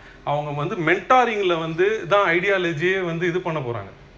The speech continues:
நீங்க அதுக்கப்புறம் அந்த ஸ்டு-, அவன், அந்த ஜேர்னலிஸ்ட்டுக்கு வந்து நீங்க நம்மளோட ஐடியாலஜியை சொல்றது, இது பண்றது எல்லாமே வந்து ரொம்ப கஷ்டமா இருக்கும். So ஒரு, ஒரு பா-, பேட்ச் பாஸ் ஆகுது, அதுல வந்து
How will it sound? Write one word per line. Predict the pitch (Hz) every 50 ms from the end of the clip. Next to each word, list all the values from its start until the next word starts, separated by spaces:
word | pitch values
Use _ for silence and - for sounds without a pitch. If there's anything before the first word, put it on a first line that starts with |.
| - - - - - - - - - - -
நீங்க | 160 175 185 175
அதுக்கப்புறம் | 160 165 180 208 220 220 220 - 233 240 233
அந்த | 220 220 208 196 196 190 180
ஸ்டு-, | - - - 196
அவன், | 180 160 165 175 175 175
அந்த | 180 160 156 170 160 160 156 156 156 147
ஜேர்னலிஸ்ட்டுக்கு | 143 165 185 185 175 175 165 - - 156 147 143
வந்து | 143 151 151 165 170 175 175 175 - - - - - - - -
நீங்க | 156 156 156 151 147 147
நம்மளோட | 143 143 139 156 156 160 160 160 156 151 151
ஐடியாலஜியை | 147 160 160 160 160 156 151 147 139
சொல்றது, | 139 139 - 143 147 143 151 151 139 147 147 143
இது | 143 143 139 143 147
பண்றது | 143 135 135 131 135 139 139 147 147 - - -
எல்லாமே | 123 127 131 143 143 143 143
வந்து | 143 131 131 139 143
ரொம்ப | 135 139 143 143
கஷ்டமா | 143 139 131 - - 156 143
இருக்கும். | 131 113 107 110 - - - -
So | - - 170 165 160
ஒரு, | 156 156 160 175 180
ஒரு | 180 170
பா-, | 143 143 165 185 175 143
பேட்ச் | 160 180 202 196 - 202 -
பாஸ் | - 175 175 160 -
ஆகுது, | 175 160 151 147 147 175 190 180
அதுல | 151 147 156 151
வந்து | 151 156 156 160 175